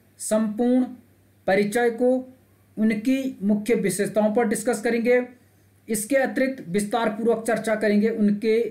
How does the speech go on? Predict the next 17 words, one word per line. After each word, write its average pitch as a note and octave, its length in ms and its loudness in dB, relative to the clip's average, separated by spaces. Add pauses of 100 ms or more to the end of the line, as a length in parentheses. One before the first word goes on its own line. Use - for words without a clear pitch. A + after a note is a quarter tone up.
(100)
राजनीतिक G#3 760 0
जीवन G3+ 440 0
पर, A#3+ 340 0 (440)
उनके G#3 380 2
द्वारा A#3 360 2
किए G#3+ 400 0
गए G#3+ 140 -2
ऐतिहासिक G#3 760 -2
कार्यों F#3+ 320 2
पर A#3 440 -2 (320)
और A3 440 2 (300)
जानेंगे A#3+ 680 2 (140)
उनसे A3 340 2
संबंधित G3+ 760 0 (540)
महत्वपूर्ण A#3+ 960 0 (320)
परीक्षा G#3+ 360 0
उपयोगी G#3+ 460 0